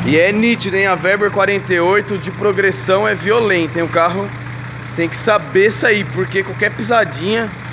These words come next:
o carro já dá, já quer sair bruto, sair muito forte.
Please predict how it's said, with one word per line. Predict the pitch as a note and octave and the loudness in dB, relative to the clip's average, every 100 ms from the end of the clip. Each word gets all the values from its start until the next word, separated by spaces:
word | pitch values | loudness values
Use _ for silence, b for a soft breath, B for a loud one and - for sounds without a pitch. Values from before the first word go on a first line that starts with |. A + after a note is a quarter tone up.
| - - | -10 -4
o | |
carro | C3 F3+ F#3+ | 0 0 2
já | |
dá, | G3 F#3+ - - - | 0 -2 -4 -10 -4
já | F3 | -2
quer | F#3+ G3 | -2 -2
sair | G#3+ G#3 G#3+ - - - | -2 -4 -6 -12 -14 -2
bruto, | A3 A#3 B2 | 2 2 0
sair | - F3+ | -2 0
muito | F#3+ G3+ A#3 B3 | 2 2 2 -2
forte. | - F3+ D#3+ - | 2 4 4 0